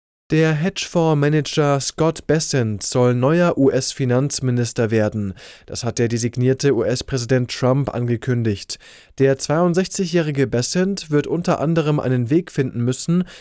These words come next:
Trumps Wahlkampfversprechen wie Steuersenkungen und neue Importzölle umzusetzen.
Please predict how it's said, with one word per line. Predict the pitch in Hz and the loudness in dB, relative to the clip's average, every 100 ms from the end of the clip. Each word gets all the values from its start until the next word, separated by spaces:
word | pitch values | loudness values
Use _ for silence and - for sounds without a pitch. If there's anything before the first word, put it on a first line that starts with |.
| - - | -20 -8
Trumps | - 143 180 180 120 | -2 0 0 -2 -2
Wahlkampfversprechen | 117 147 175 147 143 - 139 - 120 131 - 135 127 | 2 2 0 -2 -2 -2 -4 -2 -2 -2 -2 -4 -2
wie | 117 117 | -2 -4
Steuersenkungen | - 120 151 160 139 131 139 135 139 139 - - - | -2 2 4 2 2 0 2 2 2 0 -6 -14 -2
und | 147 156 - | 0 2 0
neue | 120 127 139 | 2 4 4
Importzölle | 131 127 - 127 143 147 - 135 120 117 110 | 2 -2 -4 -4 -4 -2 0 2 2 2 0
umzusetzen. | 120 120 - 113 107 - 110 95 | -2 -4 -4 -2 -2 -2 -4 -4